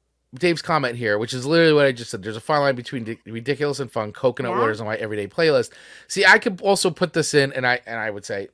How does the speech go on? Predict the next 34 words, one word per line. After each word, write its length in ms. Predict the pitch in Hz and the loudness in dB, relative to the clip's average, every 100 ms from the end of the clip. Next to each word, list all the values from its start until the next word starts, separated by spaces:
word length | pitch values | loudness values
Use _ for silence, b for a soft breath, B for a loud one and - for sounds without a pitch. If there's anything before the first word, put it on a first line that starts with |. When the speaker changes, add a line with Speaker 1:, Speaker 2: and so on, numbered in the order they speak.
| - | -12
Speaker 1:
"But 100 | 95 | -10
I 100 | 95 | -8
really 340 | 92 101 107 | -8 -8 -8
enjoy 280 | 107 131 139 | -6 -6 -6
Buster 340 | - 95 - 90 | -6 -10 -10 -14
Poindexter." 640 | - 87 80 80 - 76 | -12 -12 -10 -12 -12 -12
But 240 | 73 101 107 | -10 -10 -10
he 120 | 117 | -6
wasn't 380 | 110 107 120 120 | -4 -4 -8 -8
like, 320 | 113 104 - | -6 -6 -8
Buster 240 | 117 110 | -12 -12
Poindexter 460 | 98 131 117 104 101 | -10 -8 -6 -8 -12
was 120 | 95 | -12
just 140 | - 104 | -14 -16
an 40 | |
alter 300 | - 127 131 | -8 -8 -8
ego 240 | 120 110 107 | -12 -10 -8
character 480 | - 101 98 107 | -6 -6 -6 -10
of 160 | 95 85 | -10 -10
David 240 | 110 107 101 | -10 -10 -10
Johansen 600 | 104 101 95 98 92 - b b b b | -12 -12 -12 -12 -12 -14 b b b b
and 120 | 92 | -10
Hot, 180 | - 117 | -2 -2
Hot, 200 | 113 113 | -2 -4
Hot, 240 | 104 101 104 | -2 -4 -6
and 100 | - | -8
kinda 220 | 123 104 | -6 -6
doing 300 | 101 107 104 | -8 -8 -6
that 200 | 104 - | -8 -8
style 460 | - 101 104 101 | -4 -2 0 -2
of, 80 | 95 | -4
like, 240 | 98 95 95 | -8 -8 -10
music 520 | 104 95 98 92 - | -12 -8 -8 -8 -12
and, 160 | 85 | -16